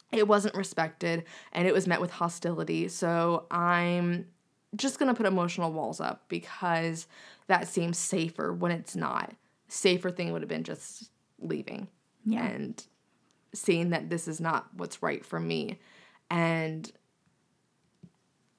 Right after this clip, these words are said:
Speaker 1: yeah, walls might seem safe initially, but they carry an odd sense of just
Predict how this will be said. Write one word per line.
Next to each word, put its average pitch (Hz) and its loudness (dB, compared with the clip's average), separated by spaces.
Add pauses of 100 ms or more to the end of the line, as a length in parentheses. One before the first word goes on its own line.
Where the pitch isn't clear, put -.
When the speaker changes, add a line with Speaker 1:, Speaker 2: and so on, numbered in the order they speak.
(240)
Speaker 1:
yeah, 208 6
walls 185 4
might 175 2
seem 170 0
safe 170 0
initially, 165 0
but 160 -2
they 160 0
carry 165 -2
an 170 -4
odd 147 0
sense 165 -4
of 165 -4 (140)
just - -12